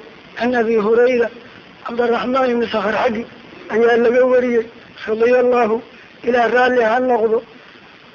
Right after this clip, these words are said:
anhu, Abu Hurayra xaggii Alla raalli ha ka noqde, can innabiyi,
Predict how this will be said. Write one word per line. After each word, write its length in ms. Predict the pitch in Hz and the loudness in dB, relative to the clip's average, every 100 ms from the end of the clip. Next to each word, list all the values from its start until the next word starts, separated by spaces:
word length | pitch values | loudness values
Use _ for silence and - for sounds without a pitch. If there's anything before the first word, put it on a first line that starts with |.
| - | -8
anhu, 480 | 226 269 247 240 294 - - - | -2 0 0 -2 -4 -12 -20 -14
Abu 180 | 214 240 | -4 0
Hurayra 420 | 277 254 240 233 214 | 2 4 4 4 2
xaggii 200 | 254 226 | -2 0
Alla 180 | 233 247 | 0 0
raalli 280 | 226 240 240 | 0 0 2
ha 120 | 226 | 0
ka 140 | 220 247 | 0 0
noqde, 360 | 240 226 220 214 - - - - | 0 0 0 -4 -12 -20 -14 -4
can 120 | 240 | 0
innabiyi, 640 | 269 247 240 247 240 240 | 0 0 0 0 -2 -4